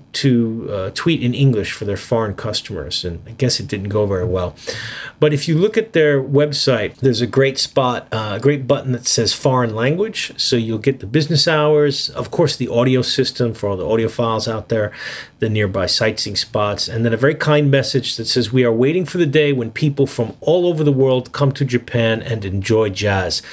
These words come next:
Let's get through it." Um, that's just a great,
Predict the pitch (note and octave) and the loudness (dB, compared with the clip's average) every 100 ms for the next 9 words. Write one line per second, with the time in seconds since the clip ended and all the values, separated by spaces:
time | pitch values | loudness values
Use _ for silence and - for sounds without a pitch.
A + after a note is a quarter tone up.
0 | - - - G#2 C3+ - - A#2+ A2 - | -18 -20 -4 0 2 0 -2 -2 -2 -8
1 | - A2+ G2 D#2 - - - - - - | -4 0 0 -2 -8 -14 -18 -20 -20 -20
2 | - - G2 F#2 F#2 - D3+ F#3+ - D3+ | -16 -6 -2 0 -2 0 0 2 -2 -2
3 | - D3 - B2+ C3+ C3+ - | -2 -10 -4 2 4 2 -4